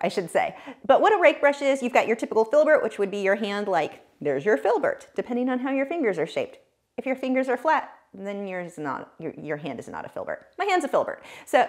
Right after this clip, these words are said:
kind, well, I guess it's angled. Move along, Lisa. So we'll pretend this is a filbert.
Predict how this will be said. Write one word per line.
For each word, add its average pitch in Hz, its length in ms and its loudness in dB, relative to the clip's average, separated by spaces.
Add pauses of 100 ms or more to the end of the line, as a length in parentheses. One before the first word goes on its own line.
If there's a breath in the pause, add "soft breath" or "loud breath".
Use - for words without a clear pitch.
(120)
kind, 196 300 -12 (100)
well, 185 220 -12 (160)
I 170 60 -14
guess 165 180 -14
it's - 160 -20
angled. 123 340 -8 (160)
Move 214 440 0
along, 240 400 4
Lisa. - 360 -8 (120)
So 247 380 4
we'll 294 120 0
pretend 302 380 2
this 262 200 2
is 254 100 0
a 233 60 6
filbert. 208 480 0